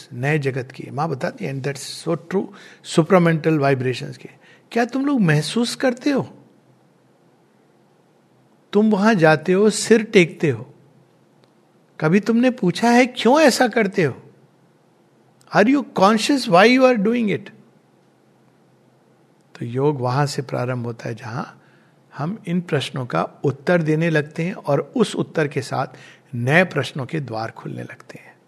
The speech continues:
और जो लोग अपने आप में संतुष्ट हैं, जिनके कोई प्रश्न नहीं है, तो अभी वो जीवन की थैली,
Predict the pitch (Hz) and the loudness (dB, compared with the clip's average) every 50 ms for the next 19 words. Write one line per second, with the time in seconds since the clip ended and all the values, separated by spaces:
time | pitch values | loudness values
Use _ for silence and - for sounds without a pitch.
0 | _ _ _ _ _ _ _ _ _ _ _ _ - 156 147 147 180 185 190 175 | _ _ _ _ _ _ _ _ _ _ _ _ -8 -6 -2 0 0 2 4 4
1 | 165 156 160 180 180 180 170 165 180 185 160 - - 160 139 139 - 185 175 - | 2 2 2 0 2 2 2 0 -2 -4 -4 -4 -4 -6 -6 -4 -4 -4 -4 -4
2 | - - 190 214 - - _ _ _ _ _ _ _ _ _ _ _ _ - 127 | -8 -10 -12 -12 -12 -20 _ _ _ _ _ _ _ _ _ _ _ _ -12 -8
3 | 120 135 147 147 156 147 143 - 151 156 151 151 - 143 131 - - 180 160 156 | -8 -6 -6 -4 -6 -6 -2 0 -2 -2 -2 -2 -4 -4 -4 -4 -6 -6 -6 -4
4 | 156 156 143 139 143 - - - _ - _ _ _ _ _ _ _ _ _ - | -4 -4 -4 -6 -8 -10 -18 -20 _ -20 _ _ _ _ _ _ _ _ _ -16
5 | - - 131 123 135 147 165 - - _ _ _ 139 123 127 135 - - - - | -14 -12 -8 -6 -6 -6 -6 -10 -20 _ _ _ -12 -12 -12 -12 -14 -18 -20 -20
6 | _ _ _ _ _ _ _ _ _ _ _ _ _ _ _ _ _ _ _ _ | _ _ _ _ _ _ _ _ _ _ _ _ _ _ _ _ _ _ _ _
7 | _ _ _ _ _ _ _ - - 120 117 135 139 135 143 139 135 - 160 147 | _ _ _ _ _ _ _ -18 -16 -12 -6 -6 -4 -4 -4 -6 -6 -6 -8 -8
8 | 147 - - 127 123 127 127 120 98 - | -8 -6 -6 -4 -2 -2 -4 -6 -8 -12